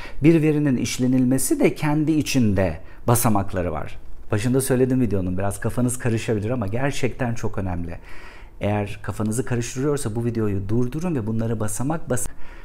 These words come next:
çalışın. Eğitiminizde inanılmaz katkı sağlayacak sizin için.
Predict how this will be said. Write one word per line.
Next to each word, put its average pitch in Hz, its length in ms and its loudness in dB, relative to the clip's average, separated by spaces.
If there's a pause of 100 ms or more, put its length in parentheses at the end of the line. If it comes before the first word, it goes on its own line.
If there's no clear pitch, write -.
(120)
çalışın. 123 500 -2 (280)
Eğitiminizde 117 880 -2 (100)
inanılmaz 151 640 2
katkı - 280 -2
sağlayacak 90 520 -4
sizin - 320 -6
için. - 200 -10